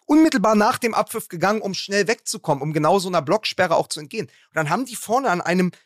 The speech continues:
naja, maximal acht Meter breiten Feldweg, der aus diesem Stadion durch den Wald rausführt, also so, so ein Sandweg, haben sie halt, äh, ihre Hundertschaft aufgebaut und dann kam keiner mehr raus. Kinder, ältere Menschen,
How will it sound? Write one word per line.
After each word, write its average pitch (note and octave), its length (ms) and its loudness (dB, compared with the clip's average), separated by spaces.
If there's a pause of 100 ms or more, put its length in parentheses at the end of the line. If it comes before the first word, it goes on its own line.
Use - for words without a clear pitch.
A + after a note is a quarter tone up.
(320)
naja, F3 240 0
maximal A3 640 0
acht - 340 -4
Meter A3 380 2
breiten G3 400 0
Feldweg, G#3+ 560 2
der F#3 120 2
aus - 120 0
diesem E3 180 -12
Stadion A#3 460 0
durch D#3+ 160 -6
den D#3 160 -4
Wald E3+ 320 2
rausführt, F3 580 0 (260)
also D3+ 180 -6
so, D#3 280 -12
so D#3+ 160 -2
ein E3 80 2
Sandweg, F#3 640 0 (220)
haben F3+ 200 0
sie E3+ 180 -2
halt, D#3+ 280 0 (240)
äh, D3+ 120 2
ihre C#3+ 220 0
Hundertschaft G3+ 600 4
aufgebaut A3 580 -2
und C#3+ 140 -6
dann G#3 160 0
kam G#3+ 200 -2
keiner A#3 340 0
mehr A3+ 180 0
raus. C#3 240 2 (280)
Kinder, F#3+ 640 2 (540)
ältere F3+ 420 2
Menschen, E3 560 0